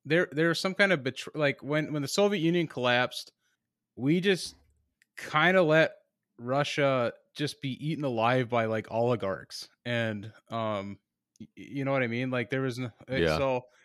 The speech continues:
Speaker 2: Yeah, when the state sold all their assets.
Speaker 1: I think there's some resentment,
Speaker 2: Uh, for
Speaker 1: uh, resentment from,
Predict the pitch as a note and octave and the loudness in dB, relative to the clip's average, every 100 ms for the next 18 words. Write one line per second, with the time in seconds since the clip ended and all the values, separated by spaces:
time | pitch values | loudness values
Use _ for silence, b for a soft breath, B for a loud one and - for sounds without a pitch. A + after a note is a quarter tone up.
0 | b F#2 E2 D#2 D#2+ - E2 - F2 E2 | b 0 0 0 -4 -4 -4 -2 -2 0
1 | D#2+ D#2+ D2 D2 D2 D#2+ D#2 - - C3 | 0 -2 -4 -4 -6 -6 -8 -10 -10 -4
2 | C3 F3+ G3+ F#3 F#3+ D#3+ C3 A2 C3+ D2 | -2 -2 -2 0 0 0 -2 -2 -4 -2
3 | - - _ - D#2+ B2+ A2+ B2+ A2 C3+ | -8 -12 _ -6 -4 -4 -4 -6 -4 -4
4 | C3 C3 B2 B2+ A#2+ A2+ | -2 -6 -6 -6 -4 -6